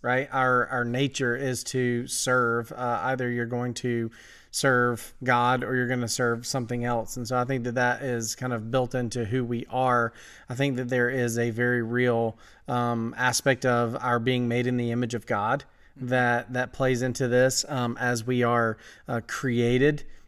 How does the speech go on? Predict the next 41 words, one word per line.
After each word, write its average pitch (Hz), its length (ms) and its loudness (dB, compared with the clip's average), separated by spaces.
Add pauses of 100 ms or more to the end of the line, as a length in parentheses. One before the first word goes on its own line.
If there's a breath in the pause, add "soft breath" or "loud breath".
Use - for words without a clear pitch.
(140)
Uh, 123 200 -4
God 123 260 2
has 127 160 -2
created 120 600 0
us 131 340 4
for 127 260 2
a 113 60 2
purpose, 135 560 -2
and 123 80 -2
it 117 100 0
is 110 260 -2
namely 123 380 0
for 120 220 -4
his 117 180 -2
glory 127 600 0 (100)
and 117 200 -4
for, 120 440 0 (320 loud breath)
uh, 117 380 0
the 127 180 0
enjoyment 117 520 -2
of, 113 300 -4
of 117 160 -8
him. 131 420 -2 (400 loud breath)
And 127 240 -2
so 127 200 2 (120)
I 123 60 -2
think 139 240 0
that, 123 320 0
you 131 100 -2
know, 131 140 -4
all 147 240 6
of 156 60 2
the 165 100 4
things 147 360 2
that 131 260 2
you 135 160 0
were, 135 180 2
you, 131 240 -2
you 131 320 -4
mentioned, 127 540 0
uh, 151 100 -8